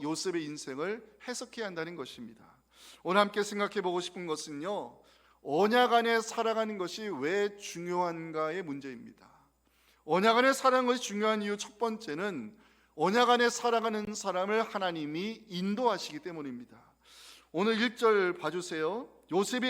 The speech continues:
애굽에 내려갔죠. 그런데 어디에 팔렸어요? 바로의 신하, 신이 대장, 애굽 사람 보디발 집에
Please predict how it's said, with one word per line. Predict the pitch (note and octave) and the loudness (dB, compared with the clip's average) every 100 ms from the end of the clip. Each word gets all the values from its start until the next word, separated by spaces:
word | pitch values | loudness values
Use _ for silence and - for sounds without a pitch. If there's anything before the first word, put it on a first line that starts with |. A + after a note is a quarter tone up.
| G#3+ | 4
애굽에 | G#3+ A3+ A3+ A#3 | 4 2 4 4
내려갔죠. | E3 E3+ G3 F#3+ - G#3+ A3+ - | 2 0 2 0 -4 -10 -10 -8
그런데 | G3 G3+ F#3+ | -6 -2 0
어디에 | F3 G3+ G3+ | 0 0 -2
팔렸어요? | G#3+ G3+ F#3+ - F#3 A#3+ D#4+ _ | -2 -4 -4 -6 -8 -10 -12 _
바로의 | - F3 G3 G3+ G3+ G3+ G3 | -2 2 4 6 6 4 0
신하, | - G3 F#3+ A3+ D#4 - _ _ _ _ _ _ | -4 -4 -2 -2 -2 -14 _ _ _ _ _ _
신이 | - - A#3+ A#3+ A#3 | -8 -4 -2 0 2
대장, | G#3 G3+ G#3+ B3 D4 - C#3+ | 2 4 2 2 -2 -10 -2
애굽 | F3 G3+ A3 | -2 0 -4
사람 | A3 G#3+ G#3 A3+ A#3+ - | -4 -2 2 2 2 -2
보디발 | F#3+ F#3+ G#3+ G#3 G3+ | 0 0 2 0 0
집에 | F#3+ F3 A3 C4+ | -4 2 4 4